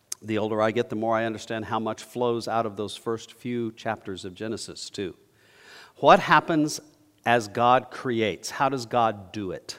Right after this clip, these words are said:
How does God create everything? He speaks. He speaks. How many of you can create something by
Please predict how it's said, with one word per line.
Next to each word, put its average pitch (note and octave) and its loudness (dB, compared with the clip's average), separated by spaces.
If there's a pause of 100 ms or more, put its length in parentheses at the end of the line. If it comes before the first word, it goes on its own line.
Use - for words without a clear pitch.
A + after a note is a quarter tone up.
(120)
How C#3 2
does D3+ -2
God B2 0
create G#2 -6
everything? F2+ -12 (1300)
He B2+ 0
speaks. - -6 (1600)
He A#2 -6
speaks. - -6
How C3+ 0
many F3+ 2
of B2+ -4
you B2+ -4
can A#2 -4
create A#2+ -2
something G2 -6
by F2+ -4